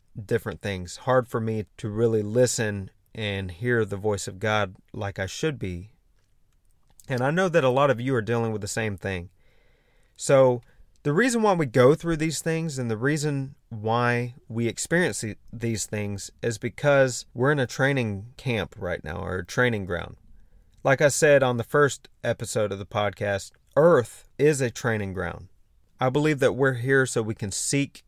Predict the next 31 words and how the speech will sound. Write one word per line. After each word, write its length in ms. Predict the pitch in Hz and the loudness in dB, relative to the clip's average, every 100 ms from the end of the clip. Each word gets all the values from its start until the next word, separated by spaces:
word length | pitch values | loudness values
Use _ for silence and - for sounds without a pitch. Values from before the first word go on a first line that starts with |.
| 117 | -4
God, 460 | 107 104 104 117 - | -2 -2 -4 -6 -12
know 340 | 113 113 123 113 | -4 2 4 2
Him, 380 | 104 95 95 - _ _ - - | -2 -4 -6 -10 _ _ -20 -10
develop 420 | 107 120 135 131 | -2 2 4 2
a 80 | 120 | 0
relationship 640 | 113 120 117 113 - 101 101 | 0 0 -2 -4 -8 -8 -6
with 180 | 92 | -6
Him, 280 | 90 90 87 - _ | -8 -10 -12 -20 _
and 160 | - 104 - | -8 -8 -2
all 260 | 123 143 | 2 4
of 140 | 113 87 | 2 -2
it 160 | 82 - _ | -10 -12 _
is 200 | 110 98 | -12 -10
training. 480 | - - 107 87 82 101 _ _ _ _ _ - | -8 -4 -4 -4 -10 -18 _ _ _ _ _ -8
It 100 | 101 | -6
is 140 | 95 | -8
training 480 | - 131 131 107 92 | -4 -2 0 -2 -6
us 240 | 87 - _ _ _ _ _ _ - | -10 -14 _ _ _ _ _ _ -10
and 240 | 110 92 | -8 -6
showing 420 | - 131 127 113 | -2 2 2 0
us 300 | 101 95 - - _ - | -4 -6 -10 -18 _ -6
what 220 | 113 113 | 0 0
it 100 | 92 | 0
means 280 | 113 110 - | -4 -4 -6
to 60 | |
have 540 | 101 107 107 101 95 - - - | -6 -2 0 2 0 -6 -18 -12
a 140 | 104 | -10
true 340 | - - 135 | -6 -2 -2
relationship 600 | 107 104 101 - - 95 - | 0 -4 -4 -6 -10 -10 -10
with 140 | 90 | -6
God. 280 | 101 92 | -2 0